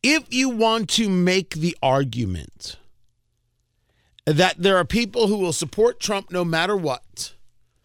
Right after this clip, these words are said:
I can make the argument that throughout history there have been cults of personality.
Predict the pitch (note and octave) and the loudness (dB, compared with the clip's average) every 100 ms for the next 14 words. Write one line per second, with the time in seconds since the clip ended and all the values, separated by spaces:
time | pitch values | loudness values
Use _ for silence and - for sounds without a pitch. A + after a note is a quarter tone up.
0 | _ _ _ _ E3 G#3 D#3+ B3+ G#3+ G#3 | _ _ _ _ 0 0 0 -2 0 -2
1 | G3 F#3 F3+ F3 D#3+ F3 D#3+ D#3 G3 F#3 | -2 0 2 2 0 -4 -4 -4 0 2
2 | F3 B2 G#3 - E3+ D3+ D#3 D3+ D3+ D3 | 2 2 0 0 0 2 2 0 -2 -4
3 | - - F3 D3+ D#3+ B2 D3 C3 C3 B2 | -6 0 0 0 -2 2 2 2 -2 -2
4 | A#2 A2 G#2+ | -4 -10 -16